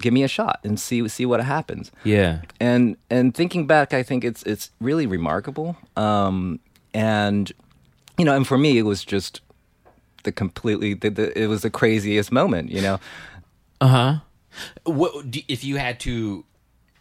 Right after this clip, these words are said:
Speaker 2: you know, suspect what you think Braxton was looking at, that he said, "Okay, I'll take this over to, to The Hague with me," like, what, what do you think it was that he was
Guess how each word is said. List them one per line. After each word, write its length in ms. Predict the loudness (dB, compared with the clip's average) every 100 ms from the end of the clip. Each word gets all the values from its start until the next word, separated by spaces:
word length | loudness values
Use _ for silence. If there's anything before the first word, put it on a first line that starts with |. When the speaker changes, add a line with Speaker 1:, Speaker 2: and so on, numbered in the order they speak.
| _
Speaker 2:
you 120 | -6
know, 180 | -4 -4
suspect 540 | -6 -8 -2 -2 -2 -4
what 180 | -6 2
you 60 |
think 180 | 2 4
Braxton 500 | 2 2 -4 -10 -10
was 180 | -12 -10
looking 280 | -10 -10 -10
at, 160 | -10
that 80 | -8
he 80 | -8
said, 160 | -6 -6
"Okay, 100 | -6
I'll 120 | -6
take 180 | -6 -6
this 160 | -4
over 180 | -4 -4
to, 200 | -6 -8
to 160 | -8 -6
The 100 | 0
Hague 220 | 0 2
with 200 | -2 -2
me," 140 | -4
like, 80 | 0
what, 200 | 0 0
what 100 | 0
do 40 | -2
you 40 |
think 220 | -2 -2
it 20 | 0
was 220 | 2 2
that 80 | 0
he 120 | -2
was 140 | -2